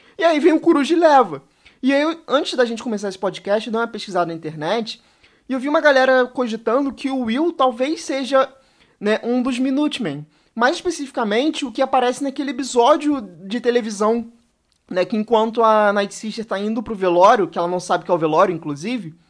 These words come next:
quer dizer, ela até sabe, mas ela não tinha ideia da quantidade de pessoas, tem até o senador e tal, tem uma galera que tá achando que é ele, né? Eu não, não vou entrar em detalhes aqui nisso, né? Se você quiser até falar depois, beleza.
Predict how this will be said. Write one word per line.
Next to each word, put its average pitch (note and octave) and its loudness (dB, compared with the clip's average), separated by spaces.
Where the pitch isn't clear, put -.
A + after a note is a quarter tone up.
quer - -4
dizer, E3+ -2
ela E3 4
até A#3 -2
sabe, G#3+ -2
mas F#3+ -4
ela G3 0
não F#3+ -4
tinha G3 -4
ideia E3+ 0
da E3 -2
quantidade D#3+ -4
de D#3+ -18
pessoas, F#3 0
tem D3 -12
até D3+ -10
o D#3 -6
senador E3 -2
e D#3 -4
tal, A#3 0
tem A3+ -4
uma A#3 2
galera A#3 4
que A#3 -14
tá B3+ -2
achando B3 -4
que C4 -4
é C4 4
ele, A3 2
né? G#3 -4
Eu B3 4
não, C#4+ -2
não A3 -4
vou A#3+ 2
entrar A3+ -4
em G#3+ -4
detalhes G3 -2
aqui F#3 -6
nisso, A#3 -4
né? F3+ -4
Se F3+ -12
você E3+ -16
quiser F3+ -4
até F3+ -4
falar F3 0
depois, F3+ -2
beleza. G3 -2